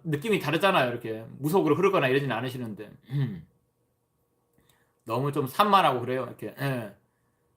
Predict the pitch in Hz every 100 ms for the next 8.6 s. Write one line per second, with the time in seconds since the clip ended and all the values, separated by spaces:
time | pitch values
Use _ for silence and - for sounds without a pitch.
0 | _ 123 117 - _ _ _ - 160 160
1 | 175 175 170 165 147 170 165 143 139 139
2 | 139 135 131 117 - _ _ - 147 156
3 | 143 170 165 165 143 247 240 208 160 160
4 | 147 123 123 - 127 131 127 147 156 143
5 | 135 165 127 110 113 151 185 160 147 151
6 | 143 143 131 127 117 135 135 127 160 117
7 | 123 _ _ _ - 131 165 185 160 127
8 | 131 131 127 123 117 -